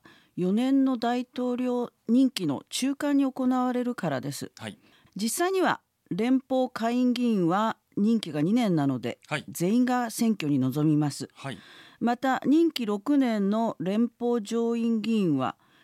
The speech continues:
Speaker 1: 二年ごとに三分の一ずつの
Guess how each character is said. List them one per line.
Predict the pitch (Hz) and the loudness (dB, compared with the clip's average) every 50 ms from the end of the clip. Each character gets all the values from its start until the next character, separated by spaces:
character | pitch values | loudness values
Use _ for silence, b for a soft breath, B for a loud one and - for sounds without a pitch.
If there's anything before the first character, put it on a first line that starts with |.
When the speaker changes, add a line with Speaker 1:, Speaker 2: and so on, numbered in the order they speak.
| b - | b -2
Speaker 1:
二 | 175 185 214 | 0 2 2
年 | 269 302 311 320 | 4 4 4 4
ご | 320 330 302 | 4 2 0
と | - 226 170 | 0 2 2
に | 147 131 - _ _ _ | 2 0 -2 _ _ _
三 | - - - 196 214 226 | -12 -8 -6 -2 -2 -2
分 | 214 226 220 220 | -2 0 0 0
の | 220 214 208 | 0 0 -2
一 | 202 - 220 220 | -4 -6 -6 -4
ず | 226 254 254 | -4 -4 -4
つ | - 269 | -2 -2
の | 220 170 - | -2 -2 -2